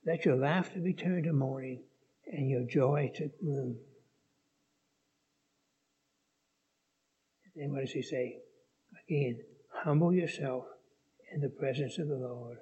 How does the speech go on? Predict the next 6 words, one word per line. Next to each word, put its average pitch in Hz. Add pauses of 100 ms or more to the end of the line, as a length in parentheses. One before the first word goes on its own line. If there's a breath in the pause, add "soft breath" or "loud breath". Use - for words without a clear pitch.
(800)
And 139
what? 135 (1300)
He 143
will 127 (300)
exalt 139
you. 135